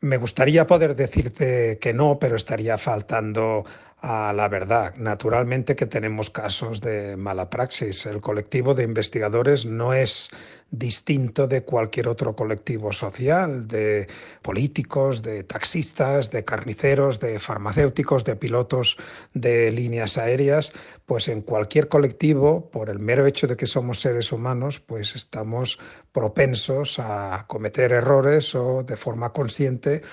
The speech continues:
o de forma inconsciente, ¿no? Por eso existe este código de buenas prácticas y por eso existe estos procedimientos de investigación que se incoan cuando aparece algún caso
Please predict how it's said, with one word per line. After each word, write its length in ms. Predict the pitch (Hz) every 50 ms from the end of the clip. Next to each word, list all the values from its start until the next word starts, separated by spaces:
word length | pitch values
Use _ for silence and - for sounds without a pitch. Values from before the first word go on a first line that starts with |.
| - - - - -
o 120 | - 135 123
de 120 | 120 113
forma 560 | - - - 117 113 117 117 120 117 113 104 - - - - - - - _
inconsciente, 880 | - 143 135 123 - - 110 104 - - 151 131 120 107 92 87 - 104
¿no? 220 | 95 101 117 113 -
Por 160 | - - 110
eso 200 | 127 139 - -
existe 800 | 151 113 - - - 143 - - - - 131 123 120 117 113 110 117
este 300 | 113 - _ - 117 104
código 640 | - - 135 131 123 127 117 117 120 120 113 107 107
de 120 | 107 113
buenas 340 | 107 107 117 117 117 113 -
prácticas 720 | - - 135 131 131 - - 139 127 - 147 156 156 -
y 60 | 175
por 260 | 151 - - 104 107 117
eso 200 | 113 107 - 127
existe 720 | 117 - - - 135 117 - - - 131 131 135 - 143
estos 320 | 127 - - 131 - -
procedimientos 1040 | - - - 110 107 101 - - 120 110 117 113 120 127 135 131 120 - 143 120 110
de 80 | 113 110
investigación 880 | 104 101 107 104 - - 113 107 110 104 107 135 139 151 156 170 202 - - - - - - - - - - _ _
que 640 | - - 139 123 123 131 139 147 151 160 165 165 147
se 440 | 143 - - - - 120 113 107 104
incoan 640 | 104 104 104 101 - 127 135 147 147 143 156 156
cuando 920 | 147 - 120 113 113 113 113 110 110 120 123 127 139 143 147 147 143 135 -
aparece 640 | 127 117 - - 117 110 117 117 - - 147 131 123
algún 360 | 123 127 120 120 120 120 113
caso 580 | - - 131 117 104 - - - 127 135 156